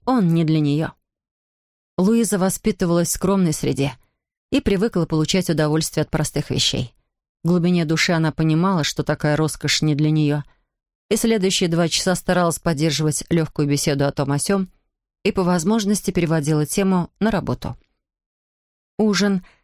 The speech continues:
как и следовало ожидать, был превосходен,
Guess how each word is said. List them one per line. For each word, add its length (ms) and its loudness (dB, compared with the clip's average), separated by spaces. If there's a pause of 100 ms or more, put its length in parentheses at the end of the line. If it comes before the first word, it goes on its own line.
(140)
как 200 -2
и 40 2
следовало 580 2
ожидать, 460 0
был 180 0
превосходен, 760 -2